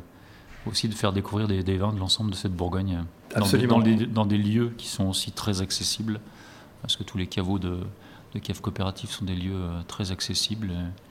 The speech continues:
Speaker 1: avec des vins très qualitatifs et, et accessibles également.
Speaker 2: Donc aujourd'hui, vous, vous dirigez une, une coopérative d'une, quoi, d'une centaine de vignerons, c'est ça à peu près,
Speaker 1: C'est
Speaker 2: ou ?
Speaker 1: ça, ouais. Donc je, je préside, je préside le, le conseil d'administration de, de cette cave. C'est mon, c'est mon rôle.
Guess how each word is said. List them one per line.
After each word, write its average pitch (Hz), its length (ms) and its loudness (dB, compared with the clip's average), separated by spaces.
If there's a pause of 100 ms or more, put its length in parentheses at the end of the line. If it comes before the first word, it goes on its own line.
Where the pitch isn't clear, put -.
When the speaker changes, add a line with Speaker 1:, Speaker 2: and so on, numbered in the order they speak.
(360)
Speaker 1:
avec 90 180 0
des 92 100 0
vins 92 100 2
très - 160 -4
qualitatifs 92 640 -2
et, 87 160 -2 (260)
et 113 120 0
accessibles 92 480 -2
également. 90 240 0
Speaker 2:
Donc 135 160 6
aujourd'hui, 147 260 4
vous, 139 240 2
vous 135 140 -4
dirigez 143 580 4
une, 123 220 2 (400)
une 131 180 -2
coopérative 131 720 2
d'une, 117 540 2 (560)
quoi, 127 160 6
d'une 123 200 0
centaine 143 340 2
de 135 80 2
vignerons, 139 420 2
c'est 151 140 -4
ça 151 180 -2
à 165 60 -4
peu 143 100 -4
près, 160 200 -2
Speaker 1:
C'est 170 80 2
Speaker 2:
ou ? - 20 4
Speaker 1:
ça, 123 200 2
ouais. 98 120 0
Donc 95 180 0
je, 110 180 2
je 113 120 -4
préside, 135 500 2 (300)
je - 160 -6
préside 104 380 0
le, 92 180 0
le 90 100 0
conseil 107 320 -2
d'administration 95 580 -2
de, 85 140 -2
de 98 140 -8
cette - 220 -6
cave. 151 200 -2
C'est - 160 -6
mon, 92 280 -4
c'est - 120 -10
mon 95 140 -2
rôle. 151 240 0